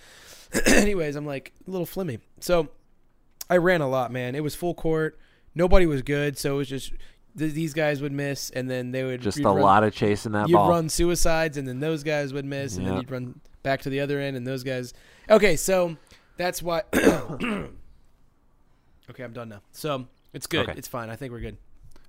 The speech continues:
Speaker 2: Do you promise? 'Cause if you cough one more
Speaker 1: No.
Speaker 2: time, I'm cutting this off.
Speaker 1: I don't – I don't make promises that I know
Speaker 2: Okay.
Speaker 1: I'm not gonna keep.
Speaker 2: All right, then I won't cut it off.
Speaker 1: <coughs> That's good.
Speaker 2: Oh.
Speaker 1: All right. <laughs>
Speaker 2: It's a good thing.
Speaker 1: All right, so the ice skating rink,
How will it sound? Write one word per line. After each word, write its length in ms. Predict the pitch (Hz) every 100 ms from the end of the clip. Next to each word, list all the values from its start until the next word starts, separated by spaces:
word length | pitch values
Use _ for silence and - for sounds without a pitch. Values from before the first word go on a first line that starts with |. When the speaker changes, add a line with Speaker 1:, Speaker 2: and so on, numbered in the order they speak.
| -
Speaker 2:
Do 80 | 123
you 80 |
promise? 380 | 107 110 117 135
'Cause 160 | - 104
if 120 | 98
you 60 | 104
cough 240 | 110 98
one 100 | 107
more 120 | 95
Speaker 1:
No. 60 | 131
Speaker 2:
time, 240 | 95 85
I'm 180 | 85 87 -
cutting 300 | - 95 92
this 160 | 85 87
off. 180 | 78 - _ -
Speaker 1:
I 80 | 131
don't – 300 | 135 135 127 -
I 100 | 127
don't 240 | 123 127
make 160 | 127 131
promises 600 | 151 143 123 117 110 - _
that 100 | 123
I 80 | 120
know 100 | 123
Speaker 2:
Okay. 120 | 127
Speaker 1:
I'm 120 | 123
not 160 | 123 117
gonna 140 | 120
keep. 220 | - 110 _ - _ _ -
Speaker 2:
All 80 | 80
right, 100 | 76
then 100 | 95
I 60 |
won't 180 | 98 92
cut 140 | -
it 60 | 76
off. 140 | 78 - _ _ _ _ _ -
Speaker 1:
<coughs> 680 | - - - - 262 165
That's 200 | 139 156
good. 120 | - -
Speaker 2:
Oh. 60 |
Speaker 1:
All 80 | 117
right. 180 | 165 147
<laughs> 560 | - - - - - -
Speaker 2:
It's 180 | 233 233
a 40 |
good 200 | 123 135
thing. 240 | 190 196 - - -
Speaker 1:
All 80 | 175
right, 220 | 170 139
so 400 | - 180 170 160 - - _ _ _ _ _ - - - -
the 80 | 170
ice 220 | 175 196
skating 320 | - 151 131
rink, 320 | 123 123 123